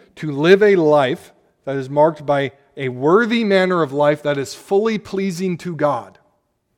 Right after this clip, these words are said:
Fully pleasing to God.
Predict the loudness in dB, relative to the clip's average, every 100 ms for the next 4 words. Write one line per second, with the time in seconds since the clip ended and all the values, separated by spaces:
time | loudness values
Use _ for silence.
0 | _ _ _ _ _ _ _ _ _ _
1 | _ _ -4 -2 -2 -6 -8 -4 -4 -4
2 | -6 -12 -14 _ _ _ _ _ _ _
3 | _ _ _ -12 -6 -4 -4 -8